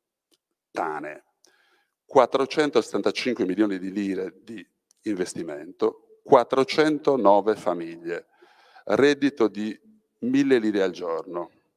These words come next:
eh, stato sociale per le persone che ci abitano da mantenuti del potere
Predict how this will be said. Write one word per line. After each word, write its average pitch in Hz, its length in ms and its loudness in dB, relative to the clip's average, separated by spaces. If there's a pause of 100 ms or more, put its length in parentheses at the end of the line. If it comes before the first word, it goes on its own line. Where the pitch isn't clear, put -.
(840)
eh, 117 240 4
stato - 480 0
sociale 110 840 0 (880)
per - 120 -20
le 104 120 -16
persone 90 340 -6
che 101 100 -16
ci - 140 -4
abitano 104 420 -2
da 101 200 -4 (280)
mantenuti 127 760 0
del 98 180 -2
potere 87 680 -8